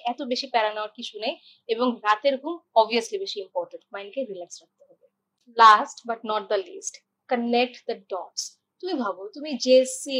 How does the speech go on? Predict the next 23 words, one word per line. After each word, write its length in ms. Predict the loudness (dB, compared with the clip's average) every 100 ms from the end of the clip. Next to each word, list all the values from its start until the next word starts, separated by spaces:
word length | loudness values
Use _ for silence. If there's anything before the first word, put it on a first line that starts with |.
| 0
এসএসসি 300 | -2 -6 -4
এক্সাম 200 | -2 -4 -2
দিয়ে 120 | 0 0
এসেছো, 260 | -2 -14 -16 _ _ _ _
তো 40 | -4 -2 -4
ওই 80 | -2 -2
টাইমে 240 | -6 -6 -6
তোমার 200 | -4 -4 -4
যে 80 | -10 -8
প্রেশারটা 400 | -6 -4 -6 -6 -6
ছিল, 200 | -4 -4 -6 -8 _ -4 -4
এখন 160 | -4 -10
যখন 160 | -8 -10
তুমি 120 | -6 -6
লুক 120 | -6 -4 0
ব্যাক 140 | 0 -2
করতেছো, 420 | -10 _ -12 -10 -12 _ _ _ -4
তোমার 140 | -2 0
কি 40 | 0
মনে 120 | 2 0
হচ্ছে 180 | -2 -10
জিনিসটা 220 | -2 2
আসলে 220 | 2 4